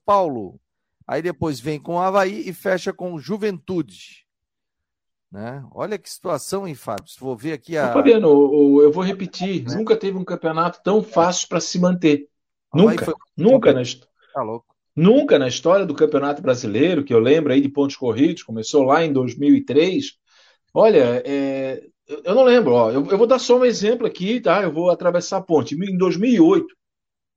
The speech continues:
Speaker 2: no rebaixamento do Figueirense, o Figueirense ganhou do Náutico de quatro a três aqui no Scarpelli. Eu fiz esse jogo pra Rádio Clube lá de Recife.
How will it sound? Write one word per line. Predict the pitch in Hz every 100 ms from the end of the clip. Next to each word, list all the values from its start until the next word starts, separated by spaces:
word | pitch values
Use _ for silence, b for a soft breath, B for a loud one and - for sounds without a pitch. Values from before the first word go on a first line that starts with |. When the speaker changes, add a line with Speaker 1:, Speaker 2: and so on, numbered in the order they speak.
| _ _ _
Speaker 2:
no | 127
rebaixamento | 127 139 151 151 143 170 160
do | 139
Figueirense, | 147 131 127 185 180 - _ _ _ _ _ _ -
o |
Figueirense | - 165 170 220 226
ganhou | 175 190 196
do | 160
Náutico | 156 190 190
de | 143
quatro | - 185 190
a | 143
três | 151 160 156
aqui | 127 156
no | 147
Scarpelli. | - 113 123 139 175 165
Eu | 139
fiz | - 160
esse | 160 - 135
jogo | 143 165
pra | 151 139
Rádio | 143 160 139
Clube | - 160 156 101 _ _ _ _ -
lá | 127 147
de | 156
Recife. | 139 - - 143 139 190